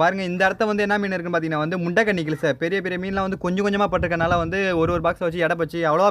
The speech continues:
பெரிய மீன்லாம் வந்து படல. அதனால வந்து கொஞ்சம் கொஞ்சமா வச்சு பட்டுடுறாங்க. நிறைய மீன், வித்தியாசமான மீன்லாம் வந்து நிறையா வச்சிருக்காங்க. உங்களுக்கு பார்த்தாலே தெரியும். இப்ப இந்த வேன்ல ஏத்திட்டு இருக்காங்க. பாருங்க,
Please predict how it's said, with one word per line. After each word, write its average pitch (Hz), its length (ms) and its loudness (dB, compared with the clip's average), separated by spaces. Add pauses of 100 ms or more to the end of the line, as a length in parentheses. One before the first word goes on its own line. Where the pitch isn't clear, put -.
பெரிய 196 220 2
மீன்லாம் 196 200 0
வந்து 175 140 -6
படல. 165 320 6
அதனால 175 300 2
வந்து 170 180 -4
கொஞ்சம் 170 180 -2
கொஞ்சமா 170 200 2
வச்சு 156 240 -2
பட்டுடுறாங்க. 143 420 4 (420)
நிறைய 170 240 6
மீன், 208 220 2
வித்தியாசமான 190 460 0
மீன்லாம் 180 260 0
வந்து 175 160 2
நிறையா 170 320 6
வச்சிருக்காங்க. 131 440 0 (460)
உங்களுக்கு 143 240 -2
பார்த்தாலே 170 340 4
தெரியும். 156 220 2
இப்ப 156 140 0
இந்த 151 100 6 (600)
வேன்ல 196 240 2 (100)
ஏத்திட்டு 202 240 0
இருக்காங்க. 151 340 2
பாருங்க, 165 200 4